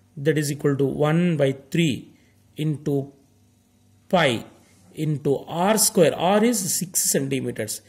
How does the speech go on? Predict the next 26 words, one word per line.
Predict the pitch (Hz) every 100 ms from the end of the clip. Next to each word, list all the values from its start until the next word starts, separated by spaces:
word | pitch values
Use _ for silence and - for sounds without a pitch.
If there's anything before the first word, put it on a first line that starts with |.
| - - _ _
Six | - - 233 - -
into | 220 202 196 233
six. | - - 120 - - - _ _ _ _ _
Six | - 208 190
square | - 214 196
means | 233 240
six | - 165 -
into | 185 240
six, | 226 127 - - - _ -
R | 139
square. | - 123 - - - -
Into | 220 220 196
H, | 190 160 - -
twenty-four. | 190 180 190 190 262 269 - _ _ _ - - - - _ _ _ _ _ _ _ _ _ _
Right? | 202 233 - - - _ _ _ _
That | 139 170 165
is | 139
equal | 139 139 127
to, | 135 156
now | 190
cancel | 208 180 135 127
it. | 117 - _ _ _ _ _ -
Three | 165 165
ones | 156 180 190
are | 277 - - _ _ _ _ _ _ _ _ _ _ _ _ _ _ _ _
three | - 170 185 -